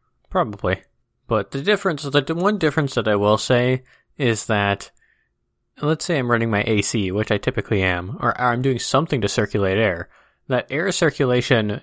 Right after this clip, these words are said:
makes a much bigger difference to me just talking than it does to a single sneeze.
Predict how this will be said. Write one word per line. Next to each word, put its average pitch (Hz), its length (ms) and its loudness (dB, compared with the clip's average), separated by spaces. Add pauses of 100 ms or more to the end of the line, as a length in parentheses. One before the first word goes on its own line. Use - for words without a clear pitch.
makes 120 200 -2
a 110 60 2
much 120 320 -2
bigger 120 280 2
difference 110 520 0
to 120 100 -2
me 113 200 0
just - 240 -8
talking 143 520 0 (300)
than 117 160 2
it 110 120 -2
does 113 200 2
to - 160 -4
a 110 100 2
single 104 300 0
sneeze. 107 480 -6